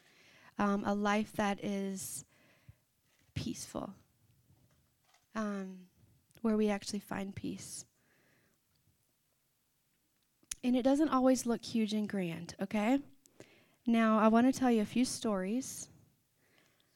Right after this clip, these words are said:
because I wanna give you, uh, I wanna inspire you. This is a funny story.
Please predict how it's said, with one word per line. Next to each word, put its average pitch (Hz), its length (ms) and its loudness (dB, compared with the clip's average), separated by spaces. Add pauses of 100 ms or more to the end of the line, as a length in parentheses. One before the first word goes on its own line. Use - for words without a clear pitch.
(140)
because 220 260 2
I 214 80 2
wanna 226 300 2
give 220 280 2
you, 202 460 -2
uh, 196 300 -2
I 214 80 0
wanna 247 220 0
inspire 214 500 -4
you. 180 400 -4 (960)
This 214 140 -6
is 214 40 -6
a 240 60 0
funny 226 240 -2
story. 185 580 -4